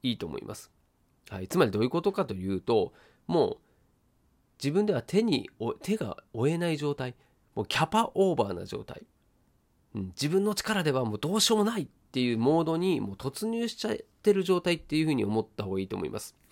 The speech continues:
なので、自分でね、一人でどうにかしようとかっていうのではなく、もうこれは周りにいる人の力を借りるもよし、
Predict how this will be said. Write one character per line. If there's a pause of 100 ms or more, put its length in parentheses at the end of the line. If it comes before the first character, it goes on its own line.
(1120)
な
の
で、 (260)
自
分
で
ね、 (120)
一
人
で
ど
う
に
か
し
よ
う
と
か
っ
て
い
う
の
で
は
な
く、 (300)
も
う
こ
れ
は (1200)
周
り
に
い
る
人
の (220)
力
を
借
り
る
も
よ
し、